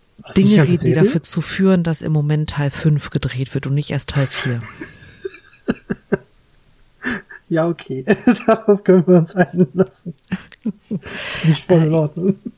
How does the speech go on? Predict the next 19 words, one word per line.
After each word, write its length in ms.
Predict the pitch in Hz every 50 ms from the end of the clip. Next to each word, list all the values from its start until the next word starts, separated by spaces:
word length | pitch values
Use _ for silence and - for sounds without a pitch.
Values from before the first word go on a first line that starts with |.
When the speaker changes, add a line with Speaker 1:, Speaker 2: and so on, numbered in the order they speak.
| _ - - - _ -
Speaker 2:
ich, 200 | 196 165 - 196
ich 180 | 185 - -
hätte 240 | 180 - - 214 -
auch 100 | - -
tatsächlich 560 | - 180 - - 196 190 - 202 175 - -
eine, 420 | - 156 156 151 160 151 143 139 -
eine 220 | 147 143 139 147
Idee, 340 | - 147 135 - 156 165 165
wie 140 | 160 151 147
wir 60 | 151
es 100 | 139 - -
angehen. 760 | - 143 147 170 175 208 202 202 208 208 208 214 208 190 170
Wir 80 | - 143
sind 180 | 135 151 147 151
ja 60 | 147
normalerweise 560 | 143 139 135 135 135 135 135 131 135 135 135
nicht 220 | 131 131 127 - -
so 220 | - 156 151 139
wirklich, 520 | 135 135 139 - - - 139 131 - -